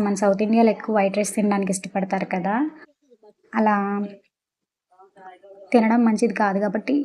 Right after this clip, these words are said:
ఇట్లాంటివి చేసుకొని తింటే చాలా మంచిదండి. అంటే ఈ ఫ్రై చేసుకోమని తినాలి అని కాదు నా ఉద్దేశం. చెన్నాతో ఏ రెసిపీ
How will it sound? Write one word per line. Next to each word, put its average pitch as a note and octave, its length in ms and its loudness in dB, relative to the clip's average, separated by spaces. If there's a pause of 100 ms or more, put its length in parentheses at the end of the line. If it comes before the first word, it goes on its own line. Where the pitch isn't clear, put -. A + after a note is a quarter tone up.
ఇట్లాంటివి A3 520 -4
చేసుకొని A3 420 0
తింటే G#3+ 280 -2 (300)
చాలా G3 220 2 (100)
మంచిదండి. G3 480 -2 (580)
అంటే A3+ 180 4 (160)
ఈ A#3 120 4
ఫ్రై A3 160 2 (100)
చేసుకోమని A3 540 2
తినాలి G3+ 420 0 (220)
అని G#3+ 180 0
కాదు G3 240 2
నా G3 140 2
ఉద్దేశం. F#3+ 360 0 (200)
చెన్నాతో A3+ 400 6 (260)
ఏ - 100 6
రెసిపీ G#3+ 280 0